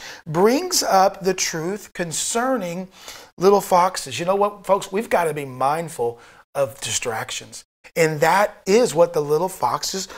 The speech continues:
that's what it's referring to. Because those jokers come in to destroy. Little foxes can invade the vineyards. It's what that's being pointed out. They can invade the marriage.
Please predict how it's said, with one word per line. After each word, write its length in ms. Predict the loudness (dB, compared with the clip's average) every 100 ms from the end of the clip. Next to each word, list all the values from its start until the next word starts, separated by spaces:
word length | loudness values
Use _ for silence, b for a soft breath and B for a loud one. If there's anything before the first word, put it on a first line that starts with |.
| B
that's 220 | 0 0 4
what 140 | 2
it's 160 | 2 0
referring 480 | -2 -2 -2 -2
to. 160 | -6 -8 B B
Because 280 | 4 6 6
those 300 | 6 6 4
jokers 340 | 4 4 0
come 300 | -2 0 4
in 240 | 4 4 0 B B
to 120 | 4
destroy. 600 | 6 4 4 8 8 8
Little 200 | 6 4
foxes 600 | 6 6 6 2 -4 -6 B B 2
can 160 | 6
invade 640 | 6 4 6 6 6 4 6
the 120 | 4
vineyards. 800 | 6 4 4 2 -2 -4 -8 -10 B B 0
It's 100 | 4
what 240 | 4 4
that's 160 | 2 4
being 240 | 4 4
pointed 380 | 0 2 2 4
out. 340 | 4 4 2 B B B
They 140 | 4
can 160 | 6 4
invade 500 | 4 6 6 6 4
the 80 | 0
marriage. 520 | 2 2 2 2